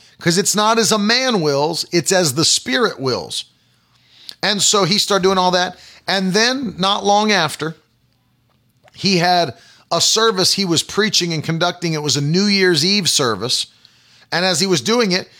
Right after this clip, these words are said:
he said, "I'm gonna prophesy about the upcoming year and what's gonna take place." And he started to quote unquote prophesy. Well,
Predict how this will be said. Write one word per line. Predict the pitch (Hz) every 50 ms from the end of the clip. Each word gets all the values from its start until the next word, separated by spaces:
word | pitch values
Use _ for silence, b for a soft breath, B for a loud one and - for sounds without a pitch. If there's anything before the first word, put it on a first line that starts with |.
| b b b
he | - 185
said, | 175 - 202 180
"I'm | 175 190 214 202
gonna | 196 170
prophesy | - - - 196 202 214 208 180 - - 190
about | 160 160 156 151 156 165 160 160
the | - 165 175
upcoming | 180 180 - - 190 185 175 170 170
year | 170 180 185 175 185 208 220 - b b b b b b b b -
and | 160 170 180
what's | 185 185 -
gonna | - 190 190 180
take | 175 - 185 190 185 185
place." | - 202 226 107 - 113 - - B B B B B B B B
And | - 139 117
he | 104 196 185
started | - - - 202 180 180 180 175 135
to | 175
quote | - - - 185 185 185
unquote | 190 170 - 185 202 208 202 -
prophesy. | 190 214 233 240 - - 139 - - 127 95 - - - -
Well, | - 113 147 160 185 233 247 -